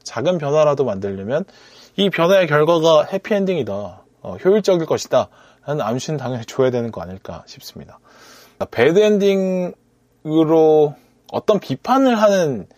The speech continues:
목적이라고 하면 배드엔딩이 효과적일 수도 있겠지만 이거는,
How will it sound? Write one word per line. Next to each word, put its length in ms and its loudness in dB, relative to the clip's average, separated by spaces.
목적이라고 720 0
하면 300 -4
배드엔딩이 640 -2
효과적일 480 -4
수도 180 -16
있겠지만 560 -12
이거는, 300 -4